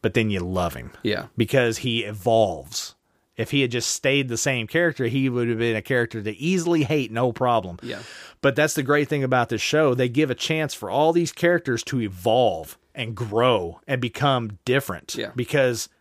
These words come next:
Speaker 1: what do kids do as they grow older? They become different.
Speaker 2: Right.
Speaker 1: Some of 'em, some of 'em keep same attributes, but they evolve characteristics. And that's a,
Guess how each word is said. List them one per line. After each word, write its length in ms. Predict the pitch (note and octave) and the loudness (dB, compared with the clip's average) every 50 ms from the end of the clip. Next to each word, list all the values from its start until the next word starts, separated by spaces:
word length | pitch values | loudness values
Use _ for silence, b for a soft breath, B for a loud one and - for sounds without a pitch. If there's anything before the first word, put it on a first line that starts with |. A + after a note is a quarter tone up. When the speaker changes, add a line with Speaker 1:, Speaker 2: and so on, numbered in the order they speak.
| _ _ - | _ _ -6
Speaker 1:
what 160 | G#2+ B2+ C3+ | -2 0 2
do 100 | C#3 C3 | 2 0
kids 340 | - - D3+ C#3+ C3 A2 G#2 | 0 2 0 2 0 0 0
do 200 | B2+ C#3+ D#3 C3+ | 2 2 2 2
as 140 | A2+ A2+ G#2+ | 2 0 0
they 120 | A#2+ G#2+ | -2 -2
grow 200 | G2+ A#2+ A#2+ A#2+ | 0 2 4 4
older? 300 | A#2+ C#3 D3 A#2+ G2+ F2+ - - | 4 4 4 2 0 -2 -4 -4
They 100 | A2 G#2 | -4 -4
become 380 | G#2+ G2+ - - A#2 G#2 F#2+ | -4 -6 -4 -4 -4 -4 -4
different. 400 | F2+ A#2 A#2 A2+ - F2+ E2 - | -2 -2 -2 -2 -4 -8 -8 -8
Speaker 2:
Right. 200 | - A#2 - - | -8 -8 -8 -8
Speaker 1:
Some 200 | - A#2 A#2 C3 | -8 -6 -4 0
of 120 | D3 E3 F#3 | 0 2 2
'em, 180 | F3+ E3 - _ _ _ _ - | 0 -2 -4 _ _ _ _ -12
some 200 | - - E3+ F3 | -6 -2 -2 0
of 60 | G3 F#3 | 0 0
'em 60 | F3 | -2
keep 200 | - G3 F#3 D3 | -2 -2 -4 -2
same 300 | - - G3 F#3+ F3+ E3 | -2 -2 0 0 0 0
attributes, 580 | E3 F#3+ E3+ - - C3+ B2 A#2 A#2 A2 - - B B B B B B B B B _ | 2 0 0 0 -2 -2 -2 -2 -4 -4 -8 -14 B B B B B B B B B _
but 160 | - C#3 - | -2 0 2
they 160 | - D#3 D3+ D3 | 2 2 2 2
evolve 320 | C3 B2+ D3 D3 C#3+ C#3 | 2 2 2 2 2 0
characteristics. 760 | - D#3 D3 C#3 - - C3 C#3 D3+ - - - A#2 - - B2+ | 2 2 0 0 0 -2 0 0 0 0 -2 -8 -12 -10 -8 -6
And 160 | A#2+ B2 B2+ | -4 0 2
that's 240 | C3+ C#3+ C#3 - C3+ | 2 2 2 0 0
a, 160 | A2+ G#2+ | -2 -2